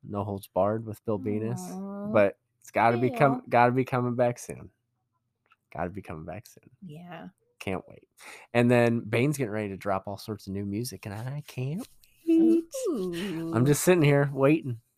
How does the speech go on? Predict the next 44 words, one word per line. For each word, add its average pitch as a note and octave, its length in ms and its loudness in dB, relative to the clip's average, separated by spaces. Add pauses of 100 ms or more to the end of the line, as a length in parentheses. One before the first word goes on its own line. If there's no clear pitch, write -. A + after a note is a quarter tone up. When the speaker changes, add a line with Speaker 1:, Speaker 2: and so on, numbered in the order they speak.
(420)
Speaker 1:
I'm, A#2+ 160 -10 (140)
I'm C#3 140 0
like B2+ 240 2
that A2+ 320 4
meme B2 320 0
with A#2+ 120 -8
the A#2 80 -12
guy A#2 200 0
behind B2 300 -4
the A#2+ 40 -6
tree, C#3 380 -6
like, C3 260 -8 (480)
Speaker 2:
With E3 140 -10
his F#3 160 -10
hands? E3+ 320 -6
Speaker 1:
Yeah, A#2+ 420 2
that's B2 180 -4
me. D3 280 -6 (380)
I'm B2 40 -8
just B2 160 -4
waiting. B2 380 0 (260)
Speaker 2:
<laughs> F3+ 100 -10 (240)
Speaker 1:
So, - 380 -8
so B2 200 -2
excited. G2+ 420 -4 (800)
Uh, G#2+ 220 6 (340)
I C3 120 12
would D3+ 100 6
like C3 160 6
to - 60 -12
shout A#2 280 6
out A2 220 6
In B2+ 100 2
the C#3+ 80 2
Marbles A#2 640 2 (320)
with C#3+ 160 0
Soda E3+ 360 12
Speaker 2:
Yeah. F3 80 10
Speaker 1:
and E3+ 100 6
Ethan. D#3 420 2 (320)
So C3 180 6
I B2+ 140 10
just C#3+ 380 2
today D#3+ 500 0